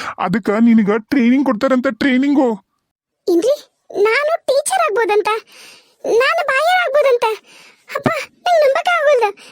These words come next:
Speaker 2: ಅದು ಏನಂದ್ರಲ್ಲ, ಟ್ರೈನಿಂಗ್ ಅಂದ್ರ?
Speaker 1: ಅಯ್ಯೋ ಹುಚ್ಚಕ್ಕ, ನಿನಗ ಹೆಂಗ ಪಾಠ ಮಾಡೋದು, ಹೆಂಗ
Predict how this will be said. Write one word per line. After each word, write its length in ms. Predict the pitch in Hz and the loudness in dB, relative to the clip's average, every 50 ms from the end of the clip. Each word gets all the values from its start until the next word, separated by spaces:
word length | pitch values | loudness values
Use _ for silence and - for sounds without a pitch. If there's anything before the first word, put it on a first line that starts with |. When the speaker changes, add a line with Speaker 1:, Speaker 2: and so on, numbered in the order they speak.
| - _ - | -20 _ -8
Speaker 2:
ಅದು 180 | - 587 587 587 539 - - - _ - - - _ _ - - - | -6 -2 -2 -2 -2 -4 -8 -14 _ -20 -20 -20 _ _ -10 -6 -4
ಏನಂದ್ರಲ್ಲ, 540 | - 523 554 587 640 640 587 659 640 605 762 762 - _ | -2 0 0 2 0 0 0 2 2 0 0 -2 -4 _
ಟ್ರೈನಿಂಗ್ 460 | - 622 571 622 622 640 659 622 571 508 523 466 | -2 0 0 2 2 2 2 2 2 2 0 0
ಅಂದ್ರ? 260 | 453 554 605 679 719 807 831 - - - _ _ _ _ _ _ _ _ _ _ _ _ _ _ _ | -2 -2 0 0 -2 -2 -2 -6 -10 -18 _ _ _ _ _ _ _ _ _ _ _ _ _ _ _
Speaker 1:
ಅಯ್ಯೋ 360 | 202 180 196 208 220 233 240 254 | -4 -2 0 0 2 2 2 2
ಹುಚ್ಚಕ್ಕ, 460 | 226 247 - - - 254 - - 254 247 262 285 302 277 233 220 - - - - - _ _ _ | 0 0 -2 -4 -6 -6 -6 -4 -4 -2 0 0 0 0 -2 -4 -8 -12 -18 -20 -20 _ _ _
ನಿನಗ 280 | - 196 208 208 196 190 185 202 | 0 2 2 2 2 2 0 0
ಹೆಂಗ 360 | 233 208 190 190 185 208 208 196 | 0 0 0 2 2 2 2 2
ಪಾಠ 380 | 202 208 - 190 170 160 - 220 | 0 0 0 -2 -2 0 -2 -2
ಮಾಡೋದು, 480 | 214 202 196 190 202 196 165 202 196 202 | -2 0 -2 -2 -2 -2 0 0 2 2
ಹೆಂಗ 400 | 208 180 190 180 214 226 226 214 | 2 0 0 2 4 4 4 4